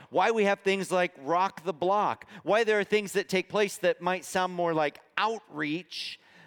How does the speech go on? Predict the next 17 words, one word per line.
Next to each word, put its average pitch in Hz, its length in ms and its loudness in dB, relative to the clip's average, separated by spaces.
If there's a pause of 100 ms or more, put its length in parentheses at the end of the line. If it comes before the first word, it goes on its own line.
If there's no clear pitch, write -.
(160)
than 165 320 2 (180)
focusing 175 520 -2
on 156 100 0
what's 160 220 -2
happening 147 500 -4 (220)
within 151 340 -2
these 139 240 -4
four 135 220 -2
walls, 123 320 0
because 139 320 -6
we 165 80 -2
wanna 170 240 0
take 156 320 -6
the 139 140 0
light 135 360 -2 (240)
of 123 140 -4
Jesus 123 560 -6